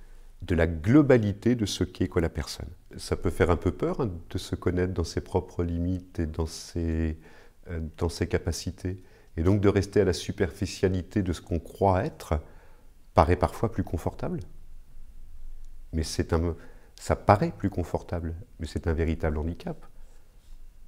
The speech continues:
Jésus nous dit, c'est la vérité qui vous rendra libre.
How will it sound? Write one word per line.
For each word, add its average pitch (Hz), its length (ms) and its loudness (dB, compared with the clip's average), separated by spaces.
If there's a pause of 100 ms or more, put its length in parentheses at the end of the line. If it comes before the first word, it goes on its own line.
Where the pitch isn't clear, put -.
(580)
Jésus 87 300 0
nous 85 120 4
dit, 101 120 0
c'est - 160 0
la 82 60 4
vérité 90 380 2
qui - 140 -4
vous 87 120 -2
rendra 82 300 0
libre. 80 280 -4